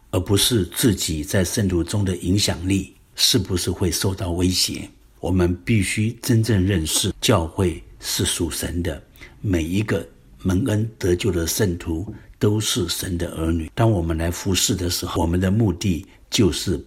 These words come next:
帮助每一个人成长。当我的职分不够了，就请能够帮助他们成长，比较有不同职分的弟兄或姊妹一同来帮助。保罗怎么样提携年轻的同工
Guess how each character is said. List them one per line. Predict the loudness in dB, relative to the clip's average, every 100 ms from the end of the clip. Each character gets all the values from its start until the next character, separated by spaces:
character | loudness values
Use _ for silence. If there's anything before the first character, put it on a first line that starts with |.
| -2
帮 | -2 -2
助 | -2 -4 -4
每 | -6 -6
一 | -4 -4
个 | -4
人 | -4 -4
成 | -6 -2 -2
长。 | -4 -6 0
当 | 2 2 0
我 | -2
的 | 0 0
职 | -2 -2
分 | 0 0
不 | 0 0
够 | 2 2 0
了， | -8 -14 -12 -2
就 | 2 2
请 | 2 -2 -2
能 | -2 0
够 | 0
帮 | 0 0 0
助 | 0 -2
他 | -2 0
们 | -2
成 | -2 -2 -2
长， | -2 -6 -10 -10
比 | -4 -2
较 | 0 0
有 | -2 -6 -12 -18 -20 -20 -20 -20 -6
不 | -2
同 | -2 -2 -2
职 | -2 -2 -2
分 | 0 0
的 | 0
弟 | 0 0
兄 | 2 0
或 | 0 -2 -4 -10 -6
姊 | -4 0
妹 | 0 0 -4 -10
一 | -6
同 | -6 -4 -6
来 | -6
帮 | -4 -2 -2
助。 | 0
保 | 0
罗 | 2 0 0 -2
怎 | -2 -2
么 | 2
样 | 2 2 0
提 | -2 0 0
携 | 2 0 0 -2 -8 -6
年 | -2
轻 | 2 4
的 | 2
同 | 2 0 0
工 | 2 2